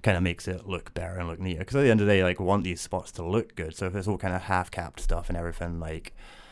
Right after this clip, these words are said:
it doesn't look that good. So yeah, but yeah, it's not, you've just gotta make a choice, really. You've just gotta go, "Right, I'm painting here," and hope that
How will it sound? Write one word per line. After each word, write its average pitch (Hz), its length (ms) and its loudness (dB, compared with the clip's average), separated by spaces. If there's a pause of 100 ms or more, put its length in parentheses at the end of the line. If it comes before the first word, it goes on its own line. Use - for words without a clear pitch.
(160)
it - 80 -6
doesn't 90 180 -6
look 90 200 -4
that 92 120 -2
good. 117 220 0 (320)
So 85 160 -8
yeah, 78 200 -10
but 107 220 6
yeah, 117 120 10
it's 117 140 2
not, 113 300 4
you've 101 160 -2
just - 160 -4
gotta 90 160 -4
make 80 140 -10
a - 20 -20
choice, 98 380 -2
really. 92 160 0
You've 87 100 -4
just 87 140 -8
gotta 87 160 -2
go, 85 160 -4
"Right, 80 260 -2
I'm 80 60 -8
painting 85 300 -4
here," 82 180 0
and 82 140 -2
hope 82 260 -4
that 78 240 -6